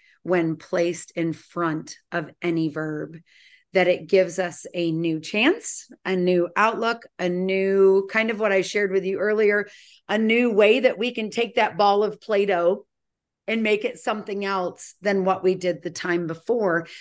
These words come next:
because we get to take these new experiences and evidence that we've given ourselves and stand in that version of ourselves and touch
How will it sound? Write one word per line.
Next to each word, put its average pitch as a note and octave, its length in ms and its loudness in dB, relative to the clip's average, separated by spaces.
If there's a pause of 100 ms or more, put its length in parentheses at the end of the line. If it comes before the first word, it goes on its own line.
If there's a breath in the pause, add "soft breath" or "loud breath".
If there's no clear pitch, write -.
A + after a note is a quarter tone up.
(140 loud breath)
because A3 320 0
we A3 100 -6
get G#3+ 300 -2
to G#3 160 -6
take A3 340 -2
these G3 280 -8
new G3 160 -2
experiences G#3 1040 0
and F#3 200 -4
evidence G3+ 540 -4
that - 160 -10
we've F#3+ 220 0
given F3+ 280 -4
ourselves F3 520 -4 (320 loud breath)
and F3+ 200 2
stand G#3 600 0
in F3 180 -2
that F3+ 320 -2
version E3+ 380 -4
of D#3+ 160 -4
ourselves E3 680 -6 (340 loud breath)
and E3 240 0
touch - 540 -6